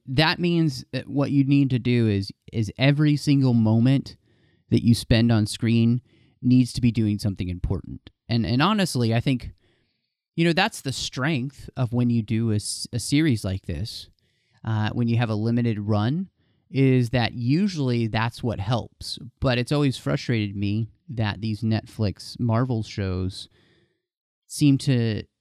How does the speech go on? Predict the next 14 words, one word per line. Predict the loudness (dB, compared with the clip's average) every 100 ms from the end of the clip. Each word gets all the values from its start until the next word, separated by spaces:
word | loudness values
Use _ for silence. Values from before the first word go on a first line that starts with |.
| _
to | -4
not | 0 0 0
use | -2 0 0 -2
that | -4 -6
strength | -12 -10 -4 -4 -4 _ -8
and | -8
create | -6 -6 -6 -6
an | -8
actual | -8 -8 -10 -8
weakness | -8 -8 -10 -12 -12 -10
because | -10 -8 -8
they | -6
just | -6 -8 -6
add | -6